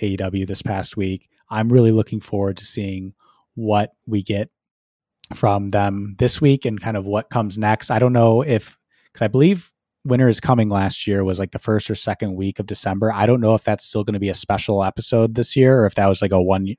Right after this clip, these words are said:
one-off thing because Sting was coming. Um, but I'm hoping we get another kind of special episode soon. I know Tony Khan also confirmed the,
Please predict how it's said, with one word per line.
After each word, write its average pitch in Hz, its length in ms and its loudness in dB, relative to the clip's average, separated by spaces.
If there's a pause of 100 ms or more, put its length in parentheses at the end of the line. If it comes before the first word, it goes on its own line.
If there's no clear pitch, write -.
one-off 98 320 0
thing 101 280 -4
because 98 300 -6
Sting 98 260 -4
was 117 160 -2
coming. 156 360 0 (600)
Um, 101 280 0
but 113 100 -2
I'm 107 100 0
hoping 135 280 2
we 113 80 2
get 107 160 0
another 104 180 0
kind 101 160 -6
of 90 60 -6
special 104 380 -2
episode 98 540 -2 (140)
soon. 104 560 -2 (420)
I 101 120 -2
know 110 160 2
Tony 113 300 2
Khan 104 340 2
also 101 760 0 (300)
confirmed 107 760 0
the, 98 460 0